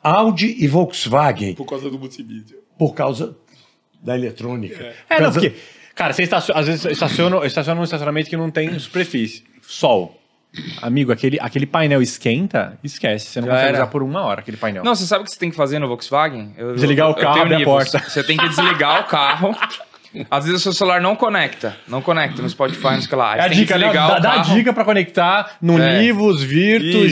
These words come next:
Speaker 3: Jetta.
Speaker 2: Desliga, abre a porta e
Speaker 4: Você tem que
Speaker 2: fecha.
Speaker 4: desligar, você tem que desligar o negócio, põe no ponto, no P, abre a porta, fecha,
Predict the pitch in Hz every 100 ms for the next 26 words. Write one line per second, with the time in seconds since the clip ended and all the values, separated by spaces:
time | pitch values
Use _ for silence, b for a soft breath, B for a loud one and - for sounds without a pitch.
0 | 131 143 175 208 202 208 202 196 156 139
1 | 190 170 160 156 180 156 170 185 180 160
2 | 165 180 160 156 170 202 - - 160 180
3 | 165 180 165 156 208 190 147 160 180 -
4 | 139 160 175 208 196 196 185 170 156 156
5 | - 147 160 196 196 B - 151 185 196
6 | 190 156 151 165 196 220 208 202 - 156
7 | 160 180 214 - 220 151